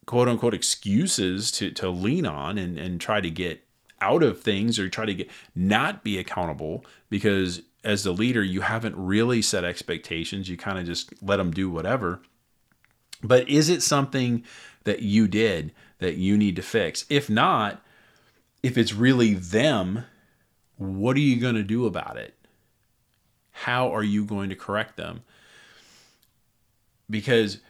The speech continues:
you have to answer as a leader, when you're talk-, when you're really thinking about the performance of your team,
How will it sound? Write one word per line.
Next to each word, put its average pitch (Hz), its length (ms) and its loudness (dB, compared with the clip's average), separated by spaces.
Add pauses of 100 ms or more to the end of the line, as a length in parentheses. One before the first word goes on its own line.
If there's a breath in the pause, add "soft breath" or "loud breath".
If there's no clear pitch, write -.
(220 soft breath)
you 120 160 -2
have 147 420 -2
to 156 200 -6
answer 123 320 -4
as 123 220 -2
a 120 60 2
leader, 117 480 0
when 98 120 -4
you're 95 100 -6
talk-, 135 320 -8
when 117 120 0
you're 107 80 2
really 160 340 2
thinking 143 600 -4
about 113 280 -4
the 107 80 -4
performance 110 640 -4
of 104 200 -4
your 95 220 -4
team, 87 640 -6